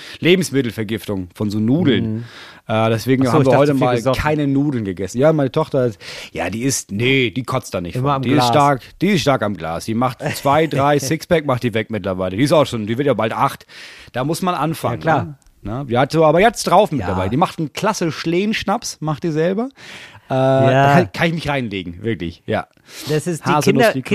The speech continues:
Speaker 2: Kinderschnapsbrennerei. Das
Speaker 1: Ja.
Speaker 2: ist ja das Schönste in diesen südländischen Ländern, wo
Speaker 1: Mhm.
Speaker 2: Kinder schon früh anfangen, äh, dürfen, ähm, Alkohol
Speaker 1: Ja.
Speaker 2: zu trinken.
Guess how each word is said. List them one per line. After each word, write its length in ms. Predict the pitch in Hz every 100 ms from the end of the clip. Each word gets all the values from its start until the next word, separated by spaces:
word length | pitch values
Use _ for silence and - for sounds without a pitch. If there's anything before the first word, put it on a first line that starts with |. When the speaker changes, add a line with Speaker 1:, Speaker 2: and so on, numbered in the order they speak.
| 240 202 - 151
Speaker 2:
Kinderschnapsbrennerei. 760 | 123 - 147 139 127 127 131 156 - - -
Das 120 | 147
Speaker 1:
Ja. 100 | 135
Speaker 2:
ist 80 | -
ja 60 |
das 200 | 180 170
Schönste 420 | - 208 233 - 175
in 160 | 160
diesen 240 | 160 151 139
südländischen 520 | 202 180 165 156 160
Ländern, 340 | 175 175 165 - - -
wo 80 | 147
Speaker 1:
Mhm. 40 |
Speaker 2:
Kinder 260 | 147 196 185
schon 200 | - 156
früh 320 | - 156 196
anfangen, 600 | 156 185 - 143 120 123
äh, 200 | - 120
dürfen, 400 | 117 120 - 127 107
ähm, 320 | 120 117 113
Alkohol 240 | 127 131 110
Speaker 1:
Ja. 60 | 110
Speaker 2:
zu 100 | -
trinken. 420 | - 92 -